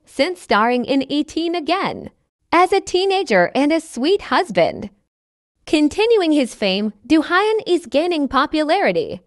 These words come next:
because of his wide acting spectrum in dramas such as Sweet Home, Youth of May to Melancholia. Currently,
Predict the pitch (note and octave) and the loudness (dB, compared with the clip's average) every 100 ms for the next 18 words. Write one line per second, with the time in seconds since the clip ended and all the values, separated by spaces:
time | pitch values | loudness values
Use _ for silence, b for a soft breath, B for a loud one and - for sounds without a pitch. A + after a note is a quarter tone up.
0 | _ _ _ A#3+ D4 E4 F4+ F4 F4+ D4+ | _ _ _ 0 2 2 0 2 0 -2
1 | A#3 F4 G#4+ E4 E4+ E4 D4+ - A#3 - | 0 0 -2 -2 -4 -2 -4 -2 -4 -2
2 | - F3 G#3+ G3+ A3 A3 E3 - F#3+ - | -2 -2 -2 2 4 4 2 -4 -10 -20
3 | - - F#4 E4+ F4 - - D#4+ F4+ A3 | -6 -2 0 -2 -4 -6 -2 -2 0 -2
4 | F#3 G3 - C#4+ G#4+ - D#4+ C4 C4+ E4+ | -2 -2 -2 0 0 0 0 2 2 2
5 | F3 E3+ - A#3+ D#4 F4 E4 E4+ F4 F3+ | 0 -2 0 0 0 -2 -2 0 0 0
6 | A2 G#2+ F#3+ _ _ _ _ _ _ _ | -2 -6 -10 _ _ _ _ _ _ _
7 | _ - F4+ G4+ G#4 G4+ | _ 2 2 4 2 0